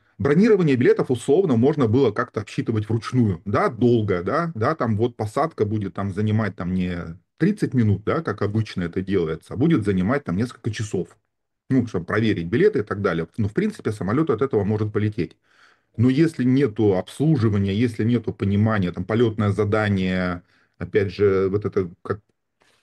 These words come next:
система взаимодействия с подрядчиками, там, с теми же самыми, там, топливо надо заправлять,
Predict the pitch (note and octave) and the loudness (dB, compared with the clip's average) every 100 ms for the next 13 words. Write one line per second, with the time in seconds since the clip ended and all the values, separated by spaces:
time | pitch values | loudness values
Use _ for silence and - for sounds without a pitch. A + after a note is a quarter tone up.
0 | _ _ _ _ - G#2+ A#2 A2+ A2 F#2+ | _ _ _ _ -10 -4 0 0 0 0
1 | A#2 G#2+ A2+ G#2+ C3 - F#2+ F#2 - G#2 | 2 2 2 2 2 2 -4 -4 -4 0
2 | A#2 B2 - G#2+ G2+ G2+ G2 - G#2 F#2+ | 0 -2 -6 -4 -2 -4 -6 -6 -6 -6
3 | F2 F2+ E2 - C#3+ A2+ G2 F#2 F2+ E2+ | -6 -6 -8 -2 0 2 0 0 -2 -4
4 | - - F2+ | -6 -4 -4